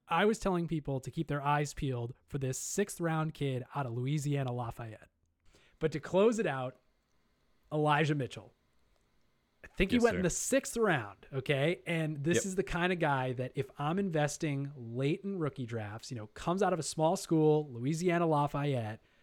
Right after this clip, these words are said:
Speaker 1: absolute monster athleticism, runs a four four flat at five ten, two hundred one pounds,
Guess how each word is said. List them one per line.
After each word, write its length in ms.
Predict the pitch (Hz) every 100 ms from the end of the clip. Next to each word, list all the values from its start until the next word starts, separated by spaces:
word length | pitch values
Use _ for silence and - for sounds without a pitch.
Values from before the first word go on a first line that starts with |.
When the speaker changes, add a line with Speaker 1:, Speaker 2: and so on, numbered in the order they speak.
| _ _ _ _ _ -
Speaker 1:
absolute 720 | 143 170 180 - 180 156 156 -
monster 800 | 123 127 127 131 135 - 131 120
athleticism, 880 | 123 107 120 107 - 110 107 104 104 _ _ _ _
runs 380 | 127 143 147 143
a 140 | 123
four 360 | - - 156 180
four 220 | 190 196
flat 460 | 196 160 156 196 262 _ _ _
at 120 | 123
five 320 | - 147 147 147
ten, 340 | 147 160 208 -
two 200 | - 151
hundred 240 | 151 147
one 220 | 143 143
pounds, 480 | 147 139 165 240 -